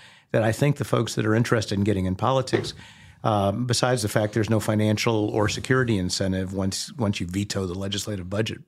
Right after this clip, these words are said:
with no explanation. Well, let's just put it this way. Typically, in a typical, uh, pre-session moment, uh,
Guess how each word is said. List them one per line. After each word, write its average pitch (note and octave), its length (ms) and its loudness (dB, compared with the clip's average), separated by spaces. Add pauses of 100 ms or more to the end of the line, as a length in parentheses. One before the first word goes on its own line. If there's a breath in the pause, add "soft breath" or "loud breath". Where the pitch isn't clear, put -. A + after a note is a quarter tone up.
with G#2+ 160 -4
no G#2+ 160 0
explanation. G2+ 720 -2 (380 loud breath)
Well, B2+ 160 4
let's B2 180 0
just - 180 0
put A#2+ 140 4
it G#2 80 -2
this A2+ 200 2
way. E2+ 140 0
Typically, C3 540 0
in A#2 80 2
a A2 80 2
typical, A2 560 2
uh, G2+ 80 2
pre-session G2+ 760 0
moment, G2 380 0
uh, F#2 140 -2